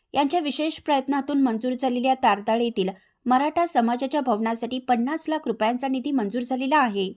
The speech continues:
या भव्य मराठा भवनाच्या पायाभरणी शुभारंभ आमदार राहुल आवाडे, सुरेश हळवणकर, बाळासाहेब माने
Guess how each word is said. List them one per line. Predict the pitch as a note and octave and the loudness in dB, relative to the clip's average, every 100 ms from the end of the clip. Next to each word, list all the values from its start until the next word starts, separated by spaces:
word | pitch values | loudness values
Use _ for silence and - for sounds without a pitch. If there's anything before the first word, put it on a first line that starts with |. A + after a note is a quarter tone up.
| _ _ _ _ | _ _ _ _
या | C#4+ | 0
भव्य | C#4+ C#4+ D4 F4+ | 4 4 4 4
मराठा | D#4+ C4+ C#4 E4 | 6 4 4 2
भवनाच्या | D#4 C#4+ C#4+ D4+ | 2 2 2 2
पायाभरणी | C#4+ A3+ A#3+ C4 B3+ C4+ | 6 6 6 2 0 0
शुभारंभ | C4+ A3 A3+ A#3 A#3 | -2 0 2 2 4
आमदार | A#3 A3+ A#3+ | 2 2 0
राहुल | A#3 G#3 C4 | 2 0 0
आवाडे, | C4 A#3+ G3 F3+ - _ _ | 0 2 0 -2 -8 _ _
सुरेश | - C4 C4+ C4+ | -4 0 0 2
हळवणकर, | A3+ B3+ B3+ A3+ F#3 F3+ _ _ A3+ | 2 2 -2 0 -2 -4 _ _ 0
बाळासाहेब | A3 A#3 B3+ D4 D4 | 4 4 2 -2 0
माने | C4 A#3+ F3 | 0 0 -2